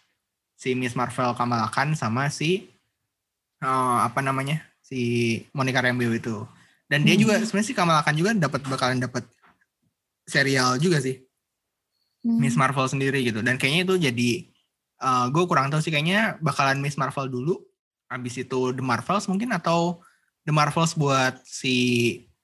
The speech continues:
Speaker 1: introduction-nya, terus di,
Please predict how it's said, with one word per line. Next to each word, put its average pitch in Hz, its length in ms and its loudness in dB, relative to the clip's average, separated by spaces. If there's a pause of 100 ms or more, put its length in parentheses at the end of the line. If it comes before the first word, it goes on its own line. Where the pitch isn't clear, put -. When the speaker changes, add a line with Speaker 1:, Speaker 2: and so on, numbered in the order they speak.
(400)
Speaker 1:
introduction-nya, 139 1200 -2 (160)
terus - 400 -8
di, 117 480 0